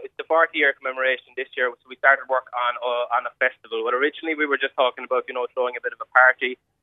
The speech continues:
um, for the commemoration. But then, you know, one thing led to another, and now we're, we, we're ending up with a two-day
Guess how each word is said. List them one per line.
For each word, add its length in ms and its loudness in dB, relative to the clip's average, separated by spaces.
um, 460 4
for 80 -4
the 60 0
commemoration. 680 -2
But 160 -4
then, 240 4
you 100 -4
know, 160 0
one 240 -4
thing 160 -6
led 240 -2
to 60 -2
another, 420 2
and 240 0
now 160 -2
we're, 160 -4
we, 200 -6
we're 280 0
ending 240 -8
up 100 -10
with 120 -8
a 140 -20
two-day 400 4